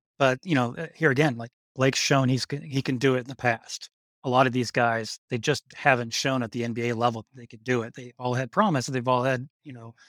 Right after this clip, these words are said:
the potential. They just haven't shown that promise. So going with the guy that, that has that,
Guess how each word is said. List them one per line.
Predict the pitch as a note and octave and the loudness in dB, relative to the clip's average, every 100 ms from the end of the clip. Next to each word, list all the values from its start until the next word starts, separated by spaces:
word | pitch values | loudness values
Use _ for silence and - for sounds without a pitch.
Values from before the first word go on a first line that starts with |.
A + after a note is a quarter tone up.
| _ _ | _ _
the | |
potential. | - - E3 E3 B2+ A2+ A#2 | -8 -2 0 0 -2 -2 -2
They | C3 | -4
just | A#2+ - | -4 -2
haven't | C3 A#2+ A#2+ - | -2 0 -2 -2
shown | - C#3 A#2+ | 0 0 0
that | A#2+ - | -4 -6
promise. | C#3 A#2+ A#2+ D3 | -4 -4 -6 -12
So | - C3+ B2 A#2+ - _ _ | -4 -2 -2 -8 -18 _ _
going | C3+ C3+ B2+ | -2 -2 -2
with | A#2+ | -4
the | B2 | 0
guy | B2+ A#2+ A#2+ | 2 4 2
that, | A#2+ C3 C#3 | -2 -6 -10
that | C3 | -8
has | - B2 A#2+ - | -2 0 -2 -4
that, | B2 | -6